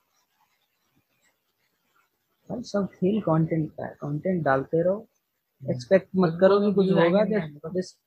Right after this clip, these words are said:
Speaker 1: just let it go-, grow।
Speaker 2: ये, ये मत
Speaker 1: क्या
Speaker 2: करो,
Speaker 1: नहीं दे
Speaker 2: व्यूज आएंगे नहीं, तो डाल दो, वो कभी ना कभी व्यूज आएंगे ही आएंगे।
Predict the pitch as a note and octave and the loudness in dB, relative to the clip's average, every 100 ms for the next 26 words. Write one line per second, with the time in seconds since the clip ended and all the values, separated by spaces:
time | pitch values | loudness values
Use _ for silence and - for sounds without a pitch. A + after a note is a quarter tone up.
0 | - E3+ _ - E3 F3 F3 F3+ D#3 C#3+ | -20 -20 _ -10 2 2 4 2 2 -2
1 | - C#3+ D3+ C#3+ A#2 - E3+ F3+ - F3 | -4 0 4 4 2 -8 -10 -10 -10 -8
2 | F#3+ E3+ E3 E3+ C3 D#3+ F3 F3 E3 E3+ | -4 2 4 4 0 -4 -6 -6 -8 -8
3 | F3 E3 E3 F3 D#3 D#3 D#3+ B2+ A#2 - | -10 -10 -10 -10 -4 -2 -2 -4 -8 -10
4 | - D3+ E3+ E3+ F3 F3+ E3 D#3+ D3+ D#3+ | -12 -6 -4 -4 -2 -2 -2 0 2 2
5 | D3 C3+ A#2+ A2 | 0 -2 -6 -10